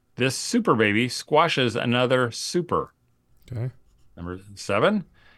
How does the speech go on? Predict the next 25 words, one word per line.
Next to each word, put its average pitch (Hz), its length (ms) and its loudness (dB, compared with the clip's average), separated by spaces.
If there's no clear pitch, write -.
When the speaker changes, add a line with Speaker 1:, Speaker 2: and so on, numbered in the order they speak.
Speaker 1:
This 160 280 2
villain 170 420 6
gets 123 220 4
shrunk 180 540 4
at 113 100 -2
the 127 140 2
end 190 140 4
of 127 120 4
a 98 80 4
movie 95 480 0
along 143 420 4
with 143 140 2
his 123 180 -2
talking 139 600 2
pet. 131 320 -2
This 156 260 2
villain 120 500 4
gets 113 200 0
shrunk 156 680 2
at 104 140 -6
the 110 140 -2
end 131 140 2
of 151 120 4
a 165 80 4
movie 90 420 -2